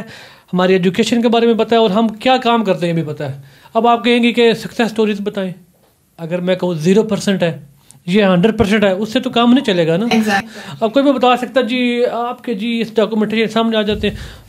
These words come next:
Speaker 1: तो अल्हम्दुलिल्लाह, मैं बताता हूँ, हमारा आज भी दो वर्क परमिट approve हुए हैं, ये आप देख सकते हैं। ये वर्क परमिट है inside Canada, लोगों ने तो यहाँ उल्लू बनाया हुआ है, ये वर्क परमिट हो गया अप्रूव्ड, ये एलएमआई और ये वर्क परमिट। Inside Canada होते हैं, जो Canada में लोग होते हैं, अगर आप Canada में गए हुए हैं visit visa पे,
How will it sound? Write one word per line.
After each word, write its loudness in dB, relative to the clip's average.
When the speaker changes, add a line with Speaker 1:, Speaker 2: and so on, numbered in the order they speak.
Speaker 1:
तो 2
अल्हम्दुलिल्लाह, 4
मैं 2
बताता 2
हूँ, 2
हमारा 4
आज 2
भी 2
दो 4
वर्क 2
परमिट 2
approve 0
हुए -2
हैं, -6
ये 2
आप 0
देख 2
सकते -2
हैं। 2
ये 0
वर्क 4
परमिट 4
है 4
inside 4
Canada, 4
लोगों 6
ने 6
तो 4
यहाँ 6
उल्लू 8
बनाया 4
हुआ 6
है, -2
ये 8
वर्क 4
परमिट 2
हो 6
गया 4
अप्रूव्ड, 2
ये 6
एलएमआई 4
और 4
ये 2
वर्क 4
परमिट। 2
Inside 4
Canada 4
होते 2
हैं, 4
जो 4
Canada 4
में 6
लोग 4
होते 2
हैं, 6
अगर 6
आप 0
Canada 2
में 0
गए 2
हुए 0
हैं -2
visit 0
visa -2
पे, -2